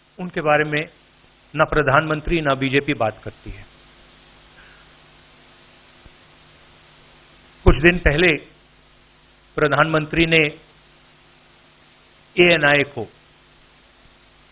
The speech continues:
बहुत लंबा इंटरव्यू दिया, स्क्रिप्टेड था मगर फ्लॉप शो था। प्रधानमंत्री जी ने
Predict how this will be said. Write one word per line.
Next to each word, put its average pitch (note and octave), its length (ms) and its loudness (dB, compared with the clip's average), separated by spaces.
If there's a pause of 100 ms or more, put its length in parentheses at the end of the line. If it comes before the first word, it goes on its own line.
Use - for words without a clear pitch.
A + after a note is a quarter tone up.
बहुत F3 280 -4 (1200)
लंबा F3 420 2
इंटरव्यू B2+ 440 -4
दिया, G#2 260 -20 (1200)
स्क्रिप्टेड F#3+ 440 0
था C3 320 -6 (2000)
मगर G3 260 4 (1120)
फ्लॉप A3 300 4
शो D3+ 200 -2
था। - 240 -16 (3250)
प्रधानमंत्री G#3+ 680 0
जी A3 180 -4
ने A3 400 -2